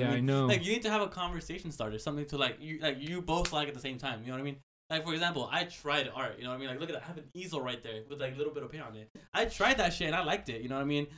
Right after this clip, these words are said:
Speaker 1: I just don't do it 'cause I'm fucking lazy. And I tell people that. I'm like, "I really like doing it, but I'm just fucking lazy." And they're like, "We should paint together sometime." I'm like, "Bet." And sometimes we do. You know what I mean? And I do enjoy doing that.
Speaker 2: I have
Speaker 1: I'm
Speaker 2: no
Speaker 1: just lazy.
Speaker 2: other hobbies, man, besides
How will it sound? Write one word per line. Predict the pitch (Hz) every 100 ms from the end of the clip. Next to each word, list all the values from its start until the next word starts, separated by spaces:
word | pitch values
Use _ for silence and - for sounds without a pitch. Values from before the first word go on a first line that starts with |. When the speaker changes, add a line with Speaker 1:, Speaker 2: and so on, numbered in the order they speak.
| -
Speaker 1:
I | - 165
just | 170
don't | 151 131
do | 143
it | 139
'cause | 123
I'm | 120
fucking | 135 110
lazy. | 120 123 107 104
And | 147
I |
tell | 170 202
people | 180 123
that. | 110 110
I'm | 135
like, | 143 - - -
"I | 160
really | 147 165
like | 151 135
doing | 131 156
it, | 120 110
but | 113
I'm | 120
just | -
fucking | 135 110
lazy." | 135 117 110
And | - _ -
they're | 147
like, | 147
"We |
should | 143
paint | 180 190
together | 151 127
sometime." | 123 120 113
I'm | 131
like, | 127 110
"Bet." | 156 131 - 135
And | 135
sometimes | 160 190 175
we | 190
do. | 180 262 - -
You | 131
know |
what | 147
I | 165
mean? | 151
And | 143
I | 147
do | 143 165
enjoy | 175 139 139 143
doing | 120 156 135
that. | 113 107 - -
Speaker 2:
I | 120
have | 123 107
Speaker 1:
I'm | 107
Speaker 2:
no |
Speaker 1:
just | 117 117
lazy. | 127
Speaker 2:
other | 117 113
hobbies, | 107 107 110 104 101
man, | 101 101
besides | 104 - 110